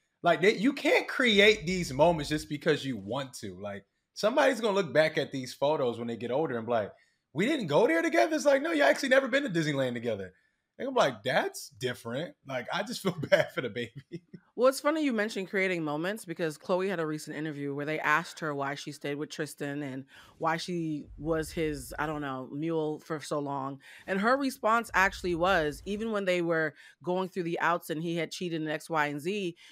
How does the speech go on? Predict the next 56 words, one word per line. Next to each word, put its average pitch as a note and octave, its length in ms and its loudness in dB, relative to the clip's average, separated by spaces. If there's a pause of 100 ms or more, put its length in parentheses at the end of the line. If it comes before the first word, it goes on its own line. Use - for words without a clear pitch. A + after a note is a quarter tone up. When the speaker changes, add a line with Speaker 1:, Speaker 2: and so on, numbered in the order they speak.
Speaker 2:
she - 160 -6
would G#3+ 120 0
still A#3 200 -2
invite G3 260 2
him F#3+ 80 -2
to F3+ 80 -2
family F3 380 -2
events D#3+ 420 -2
because E3 260 -6
she - 140 -6
wanted E3 260 -4
her E3 80 -4
daughter D3+ 240 -2
to C#3+ 60 -8
be, C#3 140 -6 (160)
be D#3+ 100 -4
able D3+ 140 -4
to D3+ 40 -2
look D3+ 160 -6
back D3+ 140 -4
at D3+ 100 -16
the D3 80 -14
videos C#3 640 -6 (320)
and D3+ 140 -4
the C#3+ 80 -4
pictures. - 600 -8 (220)
So F#3+ 140 0
her D4 180 10
obsession C4 580 2
with - 160 -2
creating F#3+ 460 0
fake F3+ 320 -2
moments D#3+ 320 -2
for E3+ 80 -2
her D#3 140 0
daughter F3+ 440 2 (260)
has A3 200 2
been A3 180 0
going G#3 280 4
on G3+ 260 4
since F3 180 -12
the, D#3+ 120 -6 (240)
the, E3 80 -4
the D#3+ 100 -4
delivery. E3+ 640 -6 (240)
So F3+ 220 2
this G#3 160 2
is C#4+ 140 -2
actually G#3+ 320 4
m-, E3 180 -4
more, F3+ 400 0
more F3 220 0
of E3 60 -2
what D#3+ 120 -2
she E3 140 -8
does. D#3+ 440 -2